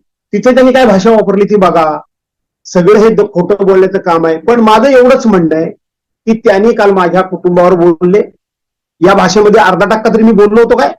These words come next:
त्यांनी ठाकरे फॅमिलीवर ज्या भाषेमध्ये बोलले, हे सातत्याने बोलतायत. पण मला एका गोष्टीचं या ठिकाणी भारतीय जनता पार्टीकडून, कारण काल भारतीय जनता पार्टीचे प्रांताध्यक्ष बावनकुळेजी यांनी केलेलं स्टेटमेंट मी बघितलं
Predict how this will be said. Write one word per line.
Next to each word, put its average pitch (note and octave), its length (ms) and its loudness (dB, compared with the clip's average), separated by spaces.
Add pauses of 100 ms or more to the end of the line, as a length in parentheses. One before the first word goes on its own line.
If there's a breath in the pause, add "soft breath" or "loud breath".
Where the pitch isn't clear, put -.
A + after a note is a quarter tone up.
(720)
त्यांनी F#3+ 260 2
ठाकरे G3 360 -2
फॅमिलीवर G3+ 480 2
ज्या F#3+ 140 2
भाषेमध्ये F#3+ 560 0
बोलले, F3 340 2 (600)
हे G3+ 80 2
सातत्याने A3 640 0
बोलतायत. F3+ 500 0 (540)
पण G#3 200 2
मला G#3 240 2 (380)
एका A3+ 320 0
गोष्टीचं G#3 580 0
या F#3 100 2
ठिकाणी F#3 260 0
भारतीय E3+ 500 -6
जनता G3+ 280 0
पार्टीकडून, E3+ 640 -4
कारण E3+ 220 -2
काल G#3 320 -2 (720)
भारतीय F#3 360 -4
जनता A3 300 -2
पार्टीचे F#3 340 -2
प्रांताध्यक्ष E3 840 -4 (640)
बावनकुळेजी F#3+ 960 0 (280)
यांनी G#3+ 200 0
केलेलं G3 300 2
स्टेटमेंट F3 460 -2
मी E3+ 140 2
बघितलं G#3 460 -2